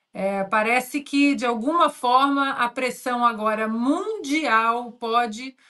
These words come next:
começar a surtir efeito para esta volta à normalidade institucional que nós temos falado tanto aqui, porque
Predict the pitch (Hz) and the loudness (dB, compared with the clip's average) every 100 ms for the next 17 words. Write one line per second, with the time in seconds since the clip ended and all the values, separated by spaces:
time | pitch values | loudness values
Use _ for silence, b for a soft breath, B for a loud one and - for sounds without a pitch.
0 | b b 240 233 226 - 240 254 285 - | b b -6 -4 -6 0 2 2 0 -6
1 | 277 - - 254 240 214 - 226 247 220 | -12 -10 -10 -6 -6 -6 -4 -6 -6 -12
2 | 214 233 226 226 233 - 240 208 180 170 | -4 -4 -2 -6 -8 -8 -4 -4 -4 -2
3 | 233 294 320 330 285 254 247 233 220 214 | 4 4 2 0 2 2 0 -4 -2 -2
4 | 220 190 208 220 202 233 233 240 220 208 | -4 -4 -2 -2 -4 -6 -8 -12 -14 -12
5 | 214 214 240 233 B B B 240 247 247 | -6 -2 -2 -4 B B B -2 0 0
6 | 277 254 254 247 226 233 220 - - 285 | -2 -6 -2 0 4 2 2 -6 2 4
7 | 320 302 233 226 196 185 180 226 - 254 | 4 0 -6 -6 -10 -10 -6 -6 -4 -2
8 | 247 226 | 0 -2